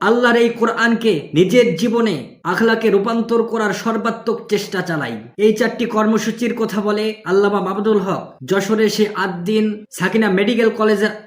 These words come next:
উদ্যোগে আয়োজিত প্রথম দিনের প্রধান মেহমানের ভাষণ দোয়ার মাধ্যমে শেষ করেন। প্রিয় দর্শক বন্ধুরা, মামুনুল হকের সেই কর্মসূচিগুলো, সেই বক্তব্যগুলো আমাদের পুরা বাংলাদেশে,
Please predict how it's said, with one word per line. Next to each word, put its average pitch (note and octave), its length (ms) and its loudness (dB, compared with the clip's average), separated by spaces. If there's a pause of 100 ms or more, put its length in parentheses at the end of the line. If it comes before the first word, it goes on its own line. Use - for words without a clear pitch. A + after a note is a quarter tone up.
উদ্যোগে G3 360 -2
আয়োজিত G3 460 0
প্রথম G3+ 640 -4
দিনের G3+ 520 -4 (120)
প্রধান G3 380 0
মেহমানের G3+ 500 0
ভাষণ D#3 440 -6 (160)
দোয়ার F#3+ 300 2
মাধ্যমে F3 440 -2
শেষ D#3+ 240 -4
করেন। A2+ 360 -8 (120)
প্রিয় G#3 160 4
দর্শক G3+ 380 0
বন্ধুরা, F3+ 600 -2 (240)
মামুনুল G#3 380 2
হকের G3 320 0
সেই G#3 480 0
কর্মসূচিগুলো, G#3 1080 0
সেই G3+ 220 4
বক্তব্যগুলো A3 840 -2 (360)
আমাদের G3+ 400 0
পুরা G3+ 160 -2
বাংলাদেশে, G#3 720 -2